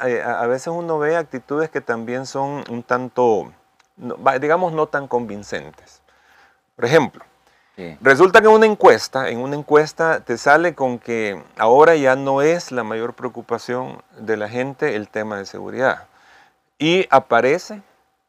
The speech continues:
Speaker 1: el tema económico como preocupante, como relevante, ¿verdad? Que, digamos, hay, puede haber una crisis incluso a nivel mundial, etcétera, y se refleja, pues, al interior del país también. Entonces, ¿qué hace Arena? Arena dice,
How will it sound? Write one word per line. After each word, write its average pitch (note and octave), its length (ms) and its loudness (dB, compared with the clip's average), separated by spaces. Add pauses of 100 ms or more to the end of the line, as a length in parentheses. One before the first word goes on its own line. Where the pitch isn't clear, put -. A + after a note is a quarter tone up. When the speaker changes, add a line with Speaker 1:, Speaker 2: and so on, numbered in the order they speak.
(100)
Speaker 1:
el A2+ 160 -8
tema G2+ 260 -4
económico A#2+ 680 -4 (240)
como G2 420 -8 (460)
preocupante, G2+ 640 -2
como F#2 220 -12
relevante, G#2+ 560 -2
¿verdad? F2 280 -10
Que, F#2+ 240 -14 (360)
digamos, G2 520 -8
hay, - 140 -12 (340)
puede G2+ 220 -4
haber G#2 180 -2
una G2+ 200 -8
crisis B2 400 -8
incluso G2 360 -12
a - 20 -6
nivel F#2 300 -10
mundial, A2+ 500 0
etcétera, A#2 420 -6
y G#2 60 -10
se G2+ 140 -2
refleja, F#2+ 460 -4
pues, F2 220 -12
al G2 100 -14
interior G2 400 -8
del F#2+ 140 -10
país A2+ 340 -6
también. A2 420 -6 (680)
Entonces, C3 500 0
¿qué A#2 200 -6
hace G2+ 260 -4
Arena? C#3+ 400 -6 (920)
Arena G#2+ 320 -6
dice, A#2+ 440 -6